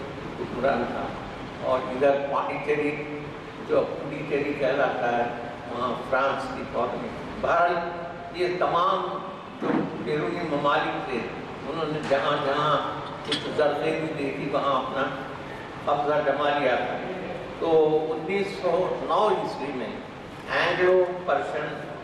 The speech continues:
آئل کمپنی کی بنیاد پڑی، جس کے بہت بڑے حصص، آ، جو تھے، وہ برطانیہ کے قبضے میں تھے۔ چنانچہ اسی بہانے برطانیہ نے ایران پر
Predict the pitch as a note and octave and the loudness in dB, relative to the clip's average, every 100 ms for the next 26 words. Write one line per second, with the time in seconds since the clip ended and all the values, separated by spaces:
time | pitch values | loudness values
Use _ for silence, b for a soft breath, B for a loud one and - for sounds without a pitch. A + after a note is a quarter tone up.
0 | - - C3+ C#3 F3+ F3+ F3 - - D3 | -12 -6 2 2 4 2 0 -2 0 -2
1 | D3 - - C#3+ C3+ C#3 C3 - A2 A#2 | -2 -6 -6 -2 0 0 0 -2 -2 -4
2 | - - C4 - - - - D3 - D3+ | -6 -8 -8 -6 -6 -8 -6 -6 -2 0
3 | - C#3+ C#3+ D3+ F3 D#3 D#3+ - - - | 0 0 2 2 2 2 2 0 2 2
4 | - - - - - - - - C3+ C3+ | 4 0 -4 -8 -10 -10 -10 -4 -2 -2
5 | C3+ C3+ C#3 C#3 C3+ B2+ B2+ - - - | -2 0 0 0 -2 -4 -6 -8 -10 -10
6 | - D#3 D#3 E3 D#3 D#3+ D#3 D3+ - D3 | 0 2 4 2 2 2 0 -2 0 0
7 | C#3 C#3 C3 B2+ - A2 A2 - - - | 0 -2 -2 -4 -4 -6 -6 -8 -10 -6
8 | D3+ D3 D3+ - - - - D#3+ D#3 - | 0 2 4 0 -4 -6 -6 -2 0 2
9 | D#3 D#3+ - - - - - - C#3 C#3+ | 2 2 0 -2 -6 -8 -8 2 2 4
10 | C#3 C#3+ C#3 C#3 C3+ C3+ B2+ C#3+ C#3 C#3+ | 2 2 0 0 0 -4 -2 0 4 4
11 | C#3+ C#3+ B2+ | 2 0 0